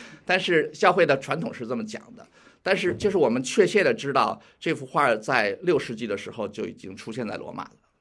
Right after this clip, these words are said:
就是所以它是非常非常早的作品之一。那这个它是画在一个，一个雪松的木板上的，就是直接画在木板上。我们看现在这，这幅画，你觉得它好像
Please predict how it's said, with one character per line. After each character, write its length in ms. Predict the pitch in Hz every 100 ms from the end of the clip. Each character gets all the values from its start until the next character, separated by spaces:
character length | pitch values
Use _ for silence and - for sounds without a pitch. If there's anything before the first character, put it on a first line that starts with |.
| _
就 160 | - 113
是 140 | 113
所 140 | 110
以 40 | 131
它 140 | 147
是 140 | 143 127
非 200 | - 147
常 160 | 135
非 80 | 123
常 140 | 110 127
早 240 | 87 -
的 280 | - 95 87 - _
作 160 | _ 120
品 160 | 110 87
之 160 | 98
一。 160 | 95 76 _ _ - _ _ -
那 140 | 180
这 160 | 175 196
个 60 |
它 160 | 175 -
是 140 | 175
画 280 | 165 - 165
在 120 | 127
一 80 | 120
个， 420 | 113 135 113 80 - _ _
一 80 | 117
个 340 | 120 120 107 _ _ _ _
雪 220 | - 226
松 240 | - - 151
的 140 | 135 123 127 -
木 160 | 143
板 160 | 113 -
上 240 | - 101
的， 80 | -
就 120 | -
是 100 | 113
直 80 | 120
接 100 | 113
画 160 | 127 120
在 80 | 107
木 140 | 110
板 160 | - -
上。 180 | -
我 80 | 120
们 80 | 120
看 220 | - 214
现 100 | 208
在 80 | 196
这， 140 | 170 180
这 140 | - 170
幅 100 | 175
画， 160 | 175 151
你 100 | 110
觉 100 | 117
得 100 | 170
它 40 |
好 120 | 165 120
像 200 | 139